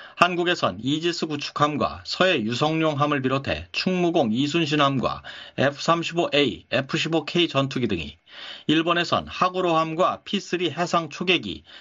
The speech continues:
에프 십오 제이 전투기 등이 참가합니다. 이번 훈련에선 오 세대 전투기가 참가하는 공중훈련과 해상 미사일 방어훈련, 대잠전훈련, 대해적훈련, 방공전훈련,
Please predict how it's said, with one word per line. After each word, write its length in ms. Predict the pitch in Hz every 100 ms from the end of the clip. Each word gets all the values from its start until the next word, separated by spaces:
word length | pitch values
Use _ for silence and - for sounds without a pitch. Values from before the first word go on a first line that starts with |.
| -
에프 300 | 135 147 175
십오 260 | 160 175 175
제이 260 | - 156
전투기 460 | 143 135 135 139 131
등이 220 | 120 -
참가합니다. 760 | - 156 131 117 98 78 - - _ - - - - -
이번 260 | 147 165 185
훈련에선 640 | 180 180 165 202 185 90 127
오 160 | 147
세대 260 | 175 185 190
전투기가 460 | 156 147 165 165
참가하는 500 | 170 165 156 151 175
공중훈련과 920 | 165 139 143 147 135 139 139 107 - - - - - -
해상 360 | 175 190 165
미사일 340 | 123 131 165 156
방어훈련, 580 | 139 151 143 123 92 - _ _ _
대잠전훈련, 1000 | - 160 - 131 151 180 170 123 85 - _ _ - -
대해적훈련, 800 | - 139 151 185 185 - 117 90 - _ _ _
방공전훈련, 920 | - 143 165 160 160 175 135 104 78